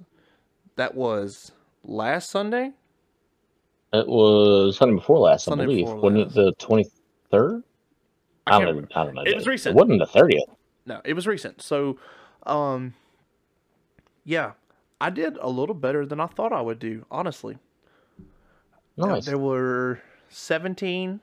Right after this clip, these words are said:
Speaker 1: I got eighteenth place. <laughs> No, I'm just kidding. <laughs> No, there, there were seventeen people. I got fifth. So, um,
Speaker 2: Nice. I mean, it was six and seven-year-olds. So that's pretty good.
Speaker 1: Yeah, I, I beat up on the, on the Pee Wee League. But, uh,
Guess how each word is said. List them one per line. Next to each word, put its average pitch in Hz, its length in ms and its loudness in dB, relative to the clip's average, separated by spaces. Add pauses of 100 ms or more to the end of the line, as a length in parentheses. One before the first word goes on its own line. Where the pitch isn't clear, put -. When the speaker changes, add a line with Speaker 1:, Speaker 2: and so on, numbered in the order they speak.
(920)
Speaker 1:
I 123 120 -4
got 127 280 -4
eighteenth 160 540 -10
place. 170 220 -6
<laughs> - 40 -20
No, 139 120 -2
I'm - 40 -2
just - 140 -8
kidding. 698 180 -6
<laughs> 679 80 -2 (840)
No, 180 340 -6 (340)
there, 160 140 4 (280)
there 143 120 0
were 139 40 -4
seventeen 202 580 -4
people. 160 520 -4
I 143 140 -2
got 147 280 -4
fifth. 113 380 -6 (160)
So, 117 520 -4 (1080)
um, 110 260 -4
Speaker 2:
Nice. 101 220 -8
I - 60 -6
mean, 113 140 6
it 131 60 6
was 120 140 0
six - 200 -6
and 98 100 0
seven-year-olds. 85 500 2
So - 80 -6
that's - 120 -8
pretty 82 180 -10
good. 92 260 -4
Speaker 1:
Yeah, 110 360 -10
I, 120 80 -12
I - 20 -10
beat 120 220 -6
up 110 160 -8
on 110 140 -8
the, 104 120 -14 (140)
on 110 100 -12
the - 60 -20
Pee 135 180 -10
Wee 117 160 -8
League. 107 300 -10 (1200)
But, 131 300 -4
uh, 113 40 -6